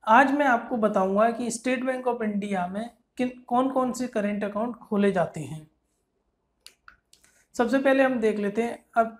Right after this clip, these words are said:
आजकल स्टेट बैंक ऑफ इंडिया ने बड़ा सिंप्लीफाइड कर दिया है। सिर्फ चार तरह के करंट अकाउंट ही आज की डेट में स्टेट बैंक ऑफ इंडिया में खोले जा सकते हैं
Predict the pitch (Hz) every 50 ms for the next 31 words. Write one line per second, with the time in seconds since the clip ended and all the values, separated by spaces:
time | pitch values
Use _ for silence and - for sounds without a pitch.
0 | _ _ - 220 220 233 233 233 - - 247 240 247 254 - - - 233 220 -
1 | - - 240 240 233 240 247 247 247 247 233 233 220 208 202 196 202 202 214 233
2 | 226 214 220 226 220 220 - 220 202 185 196 208 220 214 240 226 220 220 220 -
3 | 202 196 190 202 202 202 196 196 202 208 233 - _ _ _ _ _ _ _ _
4 | - - - 277 285 277 - - 262 240 240 254 269 262 269 254 247 247 240 247
5 | 247 247 233 226 226 226 220 226 214 220 208 208 202 208 226 233 226 208 196 196
6 | 196 - 214 196 196 185 190 208 226 214 - - 208 196 190 190 196 190 190 196
7 | 190 190 185 180 170 170 175 175 185 214 208 - - 202 196 185 190 185 180 175
8 | 165 - 175 170 - - 175 165 202 240 269